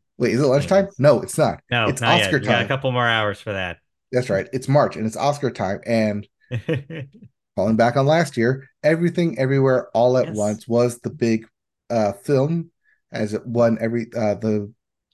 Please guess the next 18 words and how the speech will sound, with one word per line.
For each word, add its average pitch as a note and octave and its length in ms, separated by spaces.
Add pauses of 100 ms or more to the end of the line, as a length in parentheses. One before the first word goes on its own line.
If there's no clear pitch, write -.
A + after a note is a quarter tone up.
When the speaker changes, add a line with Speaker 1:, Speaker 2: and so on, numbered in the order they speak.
(120)
Speaker 1:
won B2 200
the A#2 80
big C#3+ 240
award C3+ 420
of G#2 380
Best G#2 180
Ensemble B2+ 600
at G2 180
the - 80
Screen - 300
Actors A#2+ 320
Guild C#3+ 180
Award, E3 380 (600)
on G3 180
its F#3+ 180
way C#3 160
to C3+ 180
winning B2+ 380